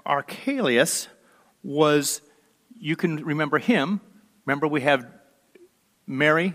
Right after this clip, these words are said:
and Joseph and Jesus in Egypt hiding from Herod the Great? Well, when they heard that Archelaus was reigning over Judea in place of his father Herod, the Holy Spirit told them they can return, and they went and dwelled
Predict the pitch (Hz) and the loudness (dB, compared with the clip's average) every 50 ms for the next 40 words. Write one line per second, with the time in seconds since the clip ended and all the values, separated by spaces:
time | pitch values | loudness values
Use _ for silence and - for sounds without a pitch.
0 | - - 135 135 131 117 - 147 143 135 - 165 - - 139 113 135 151 147 127 | -6 -8 -6 -6 -6 -2 0 0 0 0 -2 -6 -6 -6 -6 -4 -2 -2 -2 -2
1 | 165 151 - - - 160 160 165 180 170 156 - 214 214 - - - 165 165 175 | -2 -4 -4 -4 -4 -4 -2 -2 -2 0 2 2 0 0 0 -2 0 2 2 2
2 | 180 180 175 - 180 170 165 170 165 - - _ _ - - - 175 175 175 160 | 0 -2 -4 -2 -2 -2 -2 -4 -8 -12 -16 _ _ -20 -8 -2 0 0 0 0
3 | 160 151 165 175 185 220 - - - _ _ _ _ _ _ _ _ _ _ _ | -2 -2 -2 -2 -2 -4 -6 -12 -20 _ _ _ _ _ _ _ _ _ _ _
4 | - - - - _ - 147 131 127 120 123 131 143 151 156 165 165 - - - | -20 -20 -20 -20 _ -2 0 2 2 2 2 0 0 0 -2 -4 -4 -4 0 2
5 | 196 214 196 151 127 131 139 135 - 127 123 113 113 117 - - - - 135 147 | 4 6 8 8 6 6 4 4 2 2 2 2 0 -2 -2 -6 -10 -4 -4 -2
6 | 147 147 147 147 151 151 147 - 143 113 - 113 113 120 127 131 135 143 147 151 | -2 -2 -2 -4 -4 -4 -6 -6 -6 -6 -6 -4 -2 -2 -2 -2 -2 -4 -4 -6
7 | 156 - - 135 123 120 120 131 131 139 143 - - - - - _ _ _ - | -6 -6 -4 -4 -4 -4 -2 -2 -2 -2 -2 -4 -10 -20 -20 -20 _ _ _ -10
8 | - 123 131 127 131 131 131 131 127 123 147 165 - _ _ _ _ - _ _ | -8 -6 -4 -2 -2 -2 0 0 0 -2 -2 -4 -8 _ _ _ _ -20 _ _
9 | _ _ _ _ _ _ _ _ _ _ _ - 143 127 123 - 143 135 131 - | _ _ _ _ _ _ _ _ _ _ _ -8 -8 -6 -4 -2 -2 -2 -2 -2
10 | 131 117 127 - - - 123 113 113 113 110 92 123 117 117 117 113 117 113 - | -6 -8 -8 -6 0 2 2 4 4 2 0 0 0 0 0 0 -2 -2 -6 -10
11 | - _ _ _ _ _ _ _ _ _ _ _ _ _ _ _ _ _ _ - | -20 _ _ _ _ _ _ _ _ _ _ _ _ _ _ _ _ _ _ -18
12 | - - 95 117 135 135 135 127 - - 147 135 - - - 139 131 120 120 120 | -16 -10 -4 -2 0 0 0 -2 -2 -2 -2 -2 -2 -2 -2 -2 -2 -2 -2 -4
13 | 117 - - 131 117 110 104 - - 151 135 123 110 107 110 113 107 110 113 120 | -4 -4 -4 -4 -2 -2 -2 -2 -2 -2 0 0 0 0 0 -2 -2 -4 -4 -4
14 | 104 101 107 104 107 113 90 - | -6 -4 -4 -4 -4 -6 -8 -12